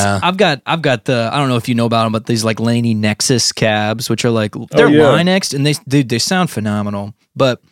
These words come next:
Speaker 1: like, they're, they're just not specific sizes. Like, their four ten is still not, like, a typical four ten, so I can't really just order, like, a case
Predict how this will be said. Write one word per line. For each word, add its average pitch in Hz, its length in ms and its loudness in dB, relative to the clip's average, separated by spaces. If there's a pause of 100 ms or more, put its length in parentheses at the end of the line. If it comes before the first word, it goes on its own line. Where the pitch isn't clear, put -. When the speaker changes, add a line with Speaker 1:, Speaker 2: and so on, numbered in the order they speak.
(580)
Speaker 1:
like, 135 240 -2 (360)
they're, 160 180 4
they're 147 180 0
just 147 140 -2
not 170 160 0
specific 135 520 0
sizes. 107 800 -2 (460)
Like, 131 200 0
their 156 160 4
four 160 240 0
ten 160 260 0
is 117 120 -4
still 135 300 0
not, 110 460 -2 (220)
like, 127 160 0
a 110 40 -6
typical 113 540 -2
four 113 320 -2
ten, 104 420 -6 (260)
so 131 120 -2
I 117 40 0
can't 131 280 -2
really 123 520 0 (280)
just 135 300 -2
order, 123 260 2
like, 107 240 -2
a 101 80 -8
case - 600 -4